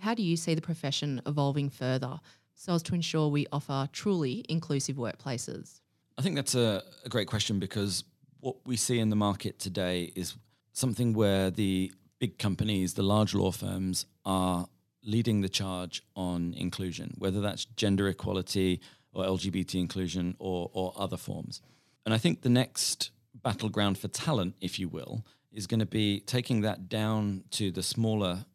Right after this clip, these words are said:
Speaker 2: law firms and the smaller corporates who are trying to win talent. At the moment, there may be an acknowledgement of gender equality in some of these organisations, but not necessarily, I would say,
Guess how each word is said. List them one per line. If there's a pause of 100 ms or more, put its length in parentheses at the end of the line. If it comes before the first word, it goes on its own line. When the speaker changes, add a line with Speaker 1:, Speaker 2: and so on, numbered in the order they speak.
(200)
Speaker 2:
law
firms
and
the
smaller
corporates (380)
who
are
trying
to
win
talent. (360)
At
the
moment, (400)
there
may
be
an
acknowledgement
of
gender
equality
in
some
of
these
organisations,
but
not
necessarily,
I
would
say,